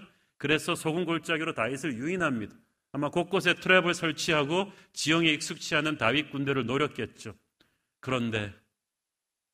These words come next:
그 누구도 살아가지 못했던 소금 골짜기에 다윗의 군대가 들어와서는 완전히 전선을 뒤엎어버리죠. 처음으로 에돔 군대가 패배합니다.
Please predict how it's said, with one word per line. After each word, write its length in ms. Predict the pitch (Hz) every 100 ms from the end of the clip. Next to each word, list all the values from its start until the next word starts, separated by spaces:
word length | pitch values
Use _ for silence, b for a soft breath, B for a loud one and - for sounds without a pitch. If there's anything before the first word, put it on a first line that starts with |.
| _
그 140 | - 143
누구도 420 | 165 165 165 160
살아가지 480 | - 165 160 147 143
못했던 580 | 139 143 131 - 139
소금 340 | 123 131 127 127
골짜기에 760 | 131 120 135 120 113 113 110
다윗의 380 | 104 110 131 139
군대가 380 | 110 107 104 104
들어와서는 840 | 98 107 104 95 104 117 123 - _ _ _ _ _ _ _ _ _ _ _ _ _ _ _ _ _ -
완전히 380 | 107 117 123
전선을 460 | - 107 101 117 110
뒤엎어버리죠. 880 | 104 110 - 104 101 95 - 127 135 - _ _ _ _ _ _
처음으로 600 | - - 190 190 170 147 123
에돔 260 | 143 143
군대가 560 | 127 127 117 113 107 - _ -
패배합니다. 640 | - 131 127 104 90 85